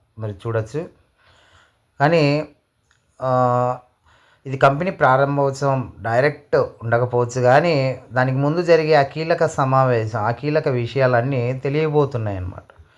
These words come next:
ఈ సందర్భంగా యాస్ గారు చాలా కాలంగా ఎదురు చూస్తున్న ఆ కంపెనీ లాంచింగ్కి దారితీసే ఆ రోడ్ మ్యాప్ను వివరించబోతున్నారు. ఈ వెబినార్ను ఖచ్చితంగా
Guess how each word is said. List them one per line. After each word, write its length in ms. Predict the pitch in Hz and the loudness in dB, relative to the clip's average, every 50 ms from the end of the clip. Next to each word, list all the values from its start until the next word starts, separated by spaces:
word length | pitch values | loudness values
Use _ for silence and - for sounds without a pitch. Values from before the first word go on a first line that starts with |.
| _ _ _ _ _ _ _ - 147 | _ _ _ _ _ _ _ -8 -6
ఈ 40 | 147 | 0
సందర్భంగా 920 | 143 160 151 143 143 139 143 151 160 165 156 156 165 160 160 156 143 117 107 | 4 4 4 4 4 0 -2 0 2 2 2 2 0 0 2 0 0 0 0
యాస్ 320 | 113 117 117 123 123 - 143 | -2 -2 -2 -4 -6 -6 -4
గారు 420 | 135 139 131 123 120 110 110 113 113 - - | -2 0 0 0 0 -2 -4 -8 -8 -6 -6
చాలా 240 | 127 104 117 139 147 | -4 -2 2 2 2
కాలంగా 380 | 143 - 143 135 135 135 131 127 | 2 4 4 4 4 2 2 2
ఎదురు 200 | 120 117 123 117 | 0 0 0 -4
చూస్తున్న 480 | 110 117 117 113 113 - - 117 113 | -4 -4 -6 -6 -8 -8 -8 -6 -4
ఆ 260 | 110 101 101 98 110 123 | -4 -4 -4 -4 -6 -4
కంపెనీ 480 | - - 131 131 135 131 160 160 165 | 0 0 0 0 0 -2 -2 -2 0
లాంచింగ్కి 760 | 151 139 117 107 113 131 135 131 - 139 139 131 127 - 120 | 2 2 2 2 2 0 0 -4 -4 -6 -6 -6 -6 -6 -8
దారితీసే 880 | 107 101 110 107 110 113 113 117 117 113 110 113 - 110 101 98 98 101 _ _ _ _ _ _ _ _ _ - | -6 -2 0 0 0 0 0 -4 -6 -6 -6 -8 -8 -8 -6 -6 -8 -10 _ _ _ _ _ _ _ _ _ 0
ఆ 80 | 123 127 | 2 4
రోడ్ 340 | 131 143 151 170 180 175 165 | 6 6 6 6 4 2 2
మ్యాప్ను 580 | 180 175 170 165 170 165 156 147 135 127 135 | 2 4 2 2 0 -2 -2 -2 -2 -2 -4
వివరించబోతున్నారు. 1120 | 151 233 190 165 170 175 180 180 147 180 156 147 156 151 147 147 131 127 120 107 101 120 143 - _ _ _ _ _ _ _ _ _ _ _ _ _ _ _ _ _ _ _ _ - | -4 -2 2 2 4 2 2 2 2 2 2 4 4 2 2 2 -2 -2 -2 -4 -4 -6 -10 -18 _ _ _ _ _ _ _ _ _ _ _ _ _ _ _ _ _ _ _ _ -2
ఈ 40 | 147 | 2
వెబినార్ను 580 | 156 160 160 156 165 180 185 180 180 175 170 160 | 4 4 4 4 4 4 4 4 4 2 -2 0
ఖచ్చితంగా 680 | - 160 151 - 185 165 185 180 185 185 185 185 175 | 0 -2 -2 -2 -2 -2 0 0 2 0 0 0 -2